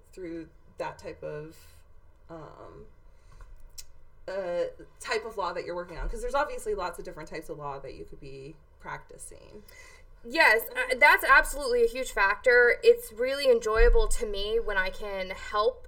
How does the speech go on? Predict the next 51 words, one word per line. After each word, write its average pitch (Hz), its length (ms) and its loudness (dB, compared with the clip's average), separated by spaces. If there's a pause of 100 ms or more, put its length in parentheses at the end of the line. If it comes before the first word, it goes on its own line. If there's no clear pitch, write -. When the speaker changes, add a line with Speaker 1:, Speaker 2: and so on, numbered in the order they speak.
Speaker 2:
a 214 60 -6
client 202 680 -6
not 214 320 0
just 208 220 -10
resolve 214 320 -4
their 202 140 -8
case, 480 480 -2
Speaker 1:
Mm-hmm. 427 340 -12 (100)
Speaker 2:
but 233 140 2
I - 120 6
can 233 180 -6
figure 240 440 -2
out 214 420 2
why 214 540 0
they 196 500 -4 (100)
got 202 180 -2
arrested 196 300 -4
in 190 80 -12
the 185 60 -12
first 247 280 2
place. 196 300 -4
So 196 100 -10
Speaker 1:
Yeah. 190 120 -6
Speaker 2:
maybe 202 120 -4
there 214 140 0
was 226 100 -2
a 311 60 -12
drug 302 280 0
problem 196 440 -4
or 190 60 -6
a 196 40 -6
mental 208 200 -8
health 269 260 -6
problem 196 540 -4
Speaker 1:
Mm-hmm. 190 80 -16 (320)
Speaker 2:
or 226 260 6
some 240 180 -4
sort 226 260 0
of 208 120 -4
domestic 226 400 -4
relations 254 500 0
issue. 196 540 -8
Speaker 1:
Yeah. 180 160 -8
Speaker 2:
And 165 100 -8
if 208 140 -2
I - 100 2
can 233 180 -4
solve 214 440 -4
that, 214 400 2
that's 226 280 0
also 202 600 -4